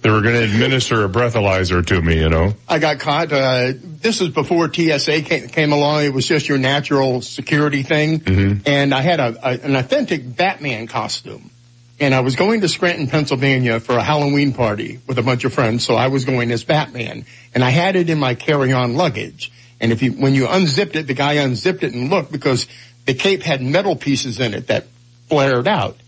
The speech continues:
Speaker 2: And he opened the bag up, and there's the Batman mask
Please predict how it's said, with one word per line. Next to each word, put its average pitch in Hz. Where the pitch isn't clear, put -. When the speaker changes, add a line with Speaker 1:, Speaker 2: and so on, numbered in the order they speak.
Speaker 2:
And 127
he 131
opened 170
the 131
bag 156
up, 156
and 127
there's 156
the 123
Batman 120
mask 107